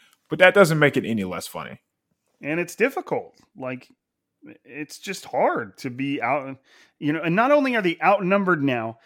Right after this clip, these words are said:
Speaker 2: but they're a-, outnumbered by a bunch of fans who bought expensive tickets, knowing the,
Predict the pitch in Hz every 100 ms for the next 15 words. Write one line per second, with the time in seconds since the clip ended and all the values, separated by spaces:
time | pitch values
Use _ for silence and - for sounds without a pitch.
0 | _ _ - 160 170 143 135 127 _ -
1 | 151 190 196 190 196 196 151 143 127 113
2 | 160 190 214 - 151 131 139 - 147 113
3 | 135 180 190 196 - - 185 180 180 165
4 | 185 165 123 - - 135 151 190 214 220
5 | 202 170 165